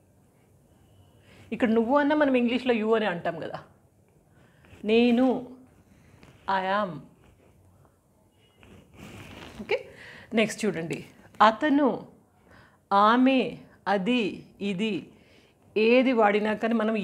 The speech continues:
ఏ అంటాము. అతను, ఆమె, అది, ఇది, దానికి ఏ, ఓ. ఏ దేకో క్యా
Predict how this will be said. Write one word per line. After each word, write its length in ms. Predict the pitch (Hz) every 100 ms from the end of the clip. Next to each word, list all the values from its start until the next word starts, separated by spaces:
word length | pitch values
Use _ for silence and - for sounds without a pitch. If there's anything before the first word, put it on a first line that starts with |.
| 190
ఏ 40 | 214 202
అంటాము. 400 | 160 143 107 - - _ _ _ _ _ _ -
అతను, 340 | 202 226 214 214 180 - - _ _ _ _ 190
ఆమె, 280 | 190 196 214 202 - - - _ 180
అది, 200 | 196 208 214 -
ఇది, 200 | 185 208 208 - - - _ 180
దానికి 240 | 208 - 202
ఏ, 20 | 214 196 - 190
ఓ. 20 | 180 135 - _ - - - - - -
ఏ 20 | 247 240
దేకో 240 | 240 269 -
క్యా 120 | 226